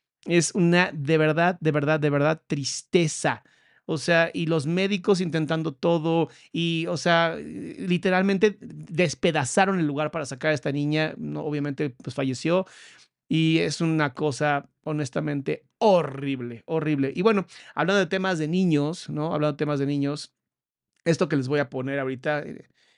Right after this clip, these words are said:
a mí, a mí me, me duele mi corazón, honestamente, ¿no? Dice, déjenme poner aquí, dice, "Las escuelas son lugares donde los menores deberían estar seguros". Esto es, este lo saco de El Heraldo de México. Dice, "Las escuelas son lugares donde los menores deberían estar seguros, pero no siempre ocurre así.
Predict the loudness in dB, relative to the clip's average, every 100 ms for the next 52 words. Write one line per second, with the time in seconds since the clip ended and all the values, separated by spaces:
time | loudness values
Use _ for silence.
0 | _ -2 0 0 0 0 0 0 0 0
1 | 0 0 -4 -6 -6 -6 -6 -8 -8 -10
2 | -8 -6 -6 -6 _ _ _ -6 -4 -4
3 | 0 2 2 0 -4 -4 -4 -4 -4 -6
4 | -6 -6 -2 -2 0 2 2 2 0 2
5 | 2 2 0 -2 -2 -2 -2 0 0 2
6 | 0 0 -2 2 2 2 0 -2 2 4
7 | 4 0 _ 2 2 2 0 0 2 2
8 | 2 4 4 4 2 0 -4 0 0 0
9 | _ _ _ _ _ _ _ _ _ _
10 | 4 4 4 -2 0 2 2 2 0 0
11 | -2 -2 -2 -2 -2 -2 -2 -2 -4 -2
12 | 0 2 4 4 0 -4 0 2 2 0
13 | 0 0 0 -2 0 -2 -2